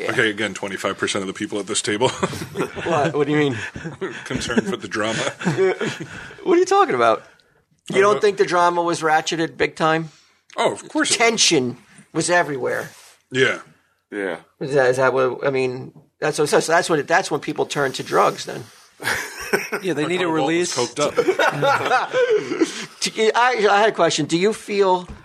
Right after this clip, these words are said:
Speaker 1: like, do you feel more stress, not stress, but do you feel more
Speaker 4: What, pressure?
Speaker 1: weight to be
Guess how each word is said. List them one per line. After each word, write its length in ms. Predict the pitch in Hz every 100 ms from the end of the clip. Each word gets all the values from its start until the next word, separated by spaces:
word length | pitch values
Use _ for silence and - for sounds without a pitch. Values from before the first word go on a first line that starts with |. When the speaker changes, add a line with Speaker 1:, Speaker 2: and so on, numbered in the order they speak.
| -
Speaker 1:
like, 420 | 156 151 151 - -
do 80 | 143
you 80 | 151
feel 240 | 165 165
more 320 | 147 143 143
stress, 500 | - - 143 131 127
not 140 | 202 165
stress, 340 | - 135 127
but 140 | 156
do 80 | 151
you 60 | 147
feel 260 | - 165 151
more 480 | 143 139 139 127 - _ _ _ _ _
Speaker 4:
What, 180 | 113 -
pressure? 480 | - 117 - 202
Speaker 1:
weight 460 | 202 170 147 - - - _ _ _ - -
to 280 | 151 143 127
be 580 | 147 143 139 135 -